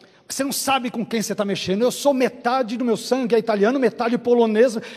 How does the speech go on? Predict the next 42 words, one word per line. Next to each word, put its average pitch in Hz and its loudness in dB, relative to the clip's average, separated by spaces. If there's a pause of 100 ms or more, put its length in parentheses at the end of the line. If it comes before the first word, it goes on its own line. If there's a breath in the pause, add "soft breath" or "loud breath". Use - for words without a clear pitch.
metade 233 0
do 285 4
Sri 269 6
Lanka", 214 6 (420 loud breath)
né? 208 4 (180)
"Não 220 4
sai 240 2
de 330 4
perto 254 2
de 294 4
mim", 254 4 (480)
né? 220 0
Se - -2
é 240 2
que - -8
Sri 269 0
Lanka 185 -2
tem 226 0
um, 185 -2 (320 loud breath)
o 226 2
gênio 208 4
forte, 185 2
estou 214 -2
citando 208 0
de 185 -6
propósito, 190 -2 (120)
mas, 247 -4
né? - -16 (220 loud breath)
Mas, 320 0
meu, 294 0
meu 302 4
irmão, 311 2
eu, 262 0
eu 262 0
faço 277 -2
a 277 0
pergunta: 240 0
você 311 -2
não 349 4
nasceu 208 4
de 160 -2
novo? 165 0